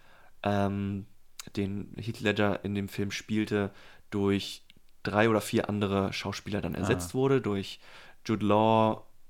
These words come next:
Speaker 1: Johnny Depp, Colin Farrell und, ja, ich glaub, die drei.
Speaker 2: Hm.
Speaker 1: Ja. Ähm,
Speaker 2: Ja, das hatte ich noch damals so ein bisschen mitgekriegt, aber, äh, ich hab den Film tatsächlich nie gesehen.
Speaker 1: Ist auch, also Terry Gilliam macht auch ein bisschen, auch ein bisschen abgefuckte Filme, also
Speaker 2: Mhm.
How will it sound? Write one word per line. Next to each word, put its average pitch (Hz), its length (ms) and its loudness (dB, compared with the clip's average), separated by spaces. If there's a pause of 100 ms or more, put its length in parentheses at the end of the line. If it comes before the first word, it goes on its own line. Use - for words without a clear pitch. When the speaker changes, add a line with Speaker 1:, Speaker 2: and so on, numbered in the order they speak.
(140)
Speaker 1:
Johnny 104 300 -2
Depp, - 500 -4 (220)
Colin 98 320 -2
Farrell 98 480 -6 (140)
und, - 580 -10 (300)
ja, 101 60 -8
ich 110 80 -10
glaub, - 160 -12
die - 80 -8
drei. - 300 -14 (160)
Speaker 2:
Hm. 87 180 -8 (500)
Speaker 1:
Ja. 73 160 -12 (640)
Ähm, 95 360 0
Speaker 2:
Ja, 90 60 -2
das 104 200 -2
hatte 120 120 0
ich 113 120 -4
noch 113 160 -2
damals 110 340 -2
so 113 80 -6
ein 104 80 -2
bisschen 104 240 -4
mitgekriegt, - 520 -8 (420)
aber, 101 580 -6 (240)
äh, 98 160 0
ich - 100 -4
hab 117 120 0
den 98 120 -2
Film 95 340 -4
tatsächlich 101 500 -12
nie 92 100 -6
gesehen. 92 300 -10 (720)
Speaker 1:
Ist 120 140 6
auch, 127 120 10
also 127 200 6
Terry 135 240 8
Gilliam 127 260 6
macht 113 180 2
auch 98 200 -8
ein 101 40 -6
bisschen, 104 220 -4
auch - 240 -10
ein - 100 -12
bisschen 104 200 -12
abgefuckte - 500 -14
Filme, 82 300 -6
also 95 180 -4
Speaker 2:
Mhm. 92 240 -2